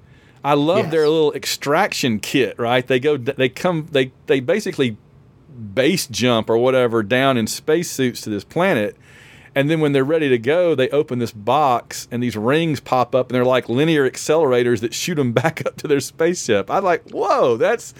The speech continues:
Speaker 1: I just love the, the ideas of the technology that, that, that on this
Speaker 2: But it's
Speaker 1: show.
Speaker 2: also like their it's a little bit of a Star Trek thing going on there where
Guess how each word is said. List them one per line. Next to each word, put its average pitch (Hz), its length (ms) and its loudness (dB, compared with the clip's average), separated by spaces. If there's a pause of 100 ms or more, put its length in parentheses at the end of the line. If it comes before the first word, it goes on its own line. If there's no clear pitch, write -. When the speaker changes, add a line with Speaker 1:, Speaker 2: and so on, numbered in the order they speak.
(380)
Speaker 1:
I 233 80 2
just 277 180 -2
love 196 640 0
the, 135 380 2
the - 400 -4
ideas 139 720 2
of 107 80 -2
the 107 80 -6
technology 117 760 -2
that, 92 200 -10
that, 92 100 -12
that 104 240 -8
on - 420 -10
this - 40 -4
Speaker 2:
But 170 100 6
it's 185 140 2
Speaker 1:
show. 226 100 2
Speaker 2:
also 185 340 0
like 131 360 -2 (200)
their 196 800 0 (520)
it's 156 180 -10
a 160 40 4
little 226 260 0
bit 175 140 0
of 135 80 2
a 127 80 0
Star 143 260 0
Trek 123 260 -2
thing 120 160 -2
going 123 180 0
on 117 160 -2
there 117 200 0
where 110 360 -2